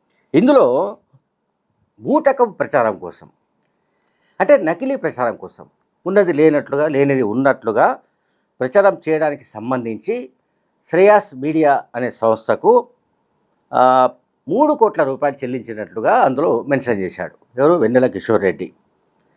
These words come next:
తర్వాత కేకే సర్వీస్ అనే సంస్థకు రెండు కోట్ల అరవై లక్షలు చెల్లించినట్టుగా చెప్పాడు.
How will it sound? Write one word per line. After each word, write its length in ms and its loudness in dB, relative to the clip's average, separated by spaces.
తర్వాత 640 0
కేకే 300 4
సర్వీస్ 540 0
అనే 160 -4
సంస్థకు 720 -4
రెండు 280 2
కోట్ల 460 0
అరవై 220 2
లక్షలు 600 -6
చెల్లించినట్టుగా 560 -4
చెప్పాడు. 420 -6